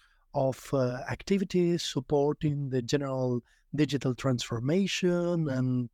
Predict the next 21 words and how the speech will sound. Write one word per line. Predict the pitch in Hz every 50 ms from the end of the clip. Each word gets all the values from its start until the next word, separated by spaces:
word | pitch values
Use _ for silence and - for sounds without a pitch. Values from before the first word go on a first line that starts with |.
| _ _ _ _ _ _ -
other | 165 147 147 131 147 135 131 127 123
initiatives | 127 127 131 135 - - - 131 - 135 123 117 - - -
across | 135 131 123 - - 131 127 - -
the | 131
Lego | 127 127 127 120 131 120
Group. | - 127 123 123 113 - _ _ _ - _ _ _ _ _ _ -
Our | 131 131 135 131 127 120 120 120 120 120 - - _ _ _ _ _ _ - - _ _ _ _ - - _ _ _ _ _ -
internal, | 202 185 170 202 190 190 190 185 165 156 143 - 123 - _ -
uh, | 151 147 147 143 143 139 139 139 135 139 139 127 - -
purpose | - 170 156 151 - - 151 139 123 - -
is | 135 127 - - -
to, | - 143 135 131 127 127 127 - -
to | - 143 135 127
help | - 175 160 151 - -
our | 151 139
colleagues, | - - 139 123 120 135 127 - _ _ - - - - -
our | 143 139 135 131 123
colleagues | - - 135 135 143 127 127 - - - -
thrive | - - - 147 139 139 143 135 -
through | - - - 127 127 123
complexity. | - 131 117 120 - 123 120 - - - - 113 - -